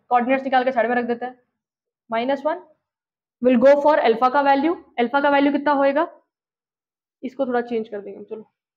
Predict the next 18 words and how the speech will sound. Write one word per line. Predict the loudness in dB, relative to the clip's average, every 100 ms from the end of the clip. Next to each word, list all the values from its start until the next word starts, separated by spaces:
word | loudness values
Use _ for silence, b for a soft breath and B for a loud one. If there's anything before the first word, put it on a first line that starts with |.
| -16
this | -16 -16 _ -8
question | -8 -8 -10
will | -6
be | -6
as | -6 -10
minus | -10 -10 -12
one | -14 -12 -12
plus | -12 _ _ _ _ _ _ _ _ _ _ -10
root | -10 -10 _
three | -20 -20
i। | -20 _ _ _ -8
ओके, | -8 -8 _ _ _ _ _ _ _ _ _
तो | 0 2
यहाँ | 2 2
पे | 2 2
alpha | 0 2 0
equal | 2 0 0
to | 0